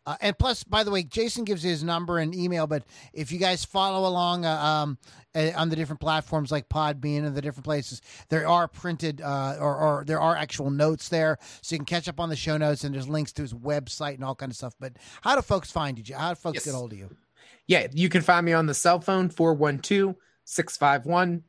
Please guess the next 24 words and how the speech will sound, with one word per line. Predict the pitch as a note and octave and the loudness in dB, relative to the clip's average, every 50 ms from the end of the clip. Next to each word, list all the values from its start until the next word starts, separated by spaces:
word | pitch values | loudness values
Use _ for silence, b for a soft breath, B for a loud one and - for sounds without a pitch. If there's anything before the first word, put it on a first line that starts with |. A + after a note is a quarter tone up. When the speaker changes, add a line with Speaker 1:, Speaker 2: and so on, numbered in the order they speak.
| _ _ | _ _
Speaker 2:
four | - - - E3 D#3 D#3+ | -14 -4 0 4 4 4
six | D#3+ - - - E3 E3 - - | 4 2 2 0 0 -2 -2 -6
three | - - E3 D#3+ C#3+ - _ - | -2 2 2 2 2 0 _ 2
eight. | F3 F3+ F#3 F3+ - - B B B B B B - | 2 2 2 0 -4 -14 B B B B B B 2
Uh, | A#2 B2 B2 | 2 4 4
you | B2 C#3 C#3 | 2 2 0
can | - D#3 - D3+ | 0 -2 -2 0
email | E3 E3+ E3 D#3+ D#3+ D#3 | 2 4 4 6 4 4
me | D3+ D#3 D#3 | 4 4 2
at | C#3+ C3 A2+ A2 | 2 2 0 0
jason | - D3+ D3+ D3+ D3 - - E3 D#3+ D#3 D3+ C#3 | 0 2 2 2 2 0 0 0 0 0 0 0
dot | A2+ E3 D3 C#3 C#3 C3+ - | 4 4 6 6 6 2 0
wilcox, | A#2 B2+ C#3+ D3+ D3+ D#3 - D#3 D#3 D#3 D#3 - - - | -2 0 2 2 2 2 4 4 4 4 2 0 -6 -8
W | - - C#3 C#3 C#3 C3+ - | -2 -2 -2 0 0 -2 0
I | - B2+ B2+ C3+ | 2 2 2 2
L | B2+ C3+ C#3 C#3 C#3+ C#3+ C#3+ D3+ D3 - | 2 2 2 4 4 4 2 0 -2 -6
C | - - - - - E3 E3 D3+ - - | -8 -6 -4 -2 0 2 2 0 0 -2
O | C#3 C3+ B2+ - - | -2 -2 -2 -2 0
X, | - D3 D#3 - - - - - B B B B B B B - - | 0 0 0 0 -4 -6 -6 -8 B B B B B B B 2 4
at | C3+ B2+ - - - | 4 4 4 0 -4
pittsburgh | - F3 D#3+ - - - - D3+ D3 C3+ G#2+ | 0 0 0 0 -2 2 2 2 2 2 0
moves | C3+ D3 D3+ D3+ D3 C#3 A2+ A2 - | 2 4 4 4 4 2 0 -4 0
dot | - D3+ C#3 C3 - - - | 4 4 4 4 2 -2 -4
com. | - D#3+ D3+ D3+ D#3 D#3 D#3+ D#3 | 0 2 4 6 6 4 2 0